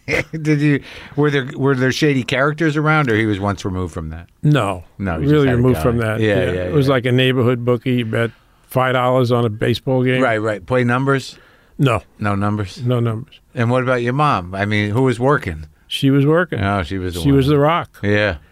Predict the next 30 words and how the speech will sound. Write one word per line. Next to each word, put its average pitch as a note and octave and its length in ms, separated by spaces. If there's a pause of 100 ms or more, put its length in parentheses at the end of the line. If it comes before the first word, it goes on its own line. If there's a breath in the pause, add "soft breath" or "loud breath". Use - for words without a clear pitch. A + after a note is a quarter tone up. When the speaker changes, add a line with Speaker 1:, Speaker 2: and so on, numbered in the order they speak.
(160 soft breath)
Speaker 2:
She - 200
worked. B2 280
She - 80
was B2 100
a B2+ 40
beautician. B2 600 (100)
Speaker 1:
Uh-huh. A2 380 (120)
Speaker 2:
She - 140
went C3 180
to C3+ 60
work B2+ 240
every C3 180
day. D3+ 220 (300)
Speaker 1:
Huh. G#2+ 200 (600 loud breath)
Speaker 2:
Held A2+ 120
Speaker 1:
Was G#2+ 60
Speaker 2:
the B2 80
Speaker 1:
it, A#2 60
Speaker 2:
family C3+ 260
together. D3+ 320
Speaker 1:
were A2 100
they A2+ 120
yelling A#2+ 380
at C#3+ 60
each D3 160
other D3+ 240
all D3+ 80
the D3+ 80
time? D#3 320
Speaker 2:
Yeah. A#2+ 180